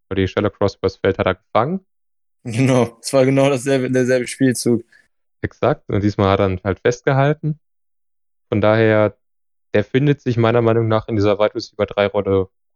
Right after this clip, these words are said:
Speaker 1: zurecht. Denke, das ist aber auch das, was er letztendlich ist. Er ist ein Wide Receiver Nummer drei, der dir,
Speaker 2: Ja.
Speaker 1: der das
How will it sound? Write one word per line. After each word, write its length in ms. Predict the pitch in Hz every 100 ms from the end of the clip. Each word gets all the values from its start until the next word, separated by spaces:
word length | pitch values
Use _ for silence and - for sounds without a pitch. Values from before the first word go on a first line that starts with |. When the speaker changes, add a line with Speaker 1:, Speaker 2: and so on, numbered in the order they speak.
| _ -
Speaker 1:
zurecht. 360 | 98 135 - _ _ _ _ _ _ _ _ -
Denke, 640 | 98 101 - 101 98 95 - _ _ _ _
das 160 | 101 -
ist 160 | 101 104
aber 280 | 95 92
auch 200 | 95 92 _ _ _ _ _ -
das, 340 | 95 - _
was 200 | - - -
er 160 | 90
letztendlich 580 | 92 - 98 90 87 -
ist. 260 | - - _ _
Er 100 | 95
ist 140 | 95
ein 100 | 98
Wide 200 | 95 98
Receiver 440 | 95 - 95 92 - -
Nummer 180 | 90 87
drei, 360 | 95 101 117 _ _ _ _ _ _ _ _ _ 95
der 160 | 98
dir, 280 | 101 95 95 92 92 110
Speaker 2:
Ja. 220 | 110 - _ _ _ _ _ _ _ _ 101
Speaker 1:
der 80 |
das 280 | 98 - -